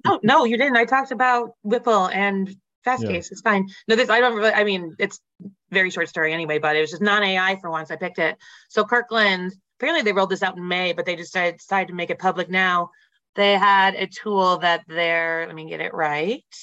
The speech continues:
Speaker 1: It is called Sidetracker that their own investment funds practice group developed for use by other members, like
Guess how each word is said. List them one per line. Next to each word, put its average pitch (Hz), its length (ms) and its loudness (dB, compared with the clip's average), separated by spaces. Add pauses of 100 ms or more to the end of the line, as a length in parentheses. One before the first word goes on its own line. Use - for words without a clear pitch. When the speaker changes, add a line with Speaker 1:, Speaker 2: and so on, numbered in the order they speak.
(340)
Speaker 1:
It - 240 -8
is 156 840 2 (460)
called 185 180 4
Sidetracker 185 880 2
that 160 360 2 (520)
their 190 340 2
own 269 440 2 (760)
investment 214 560 0
funds 196 220 2
practice 208 460 -2
group 254 260 -2 (420)
developed 190 480 2 (140)
for 202 200 6
use 190 460 -4
by 175 360 2
other 190 220 0
members, 196 540 -2
like 175 160 -6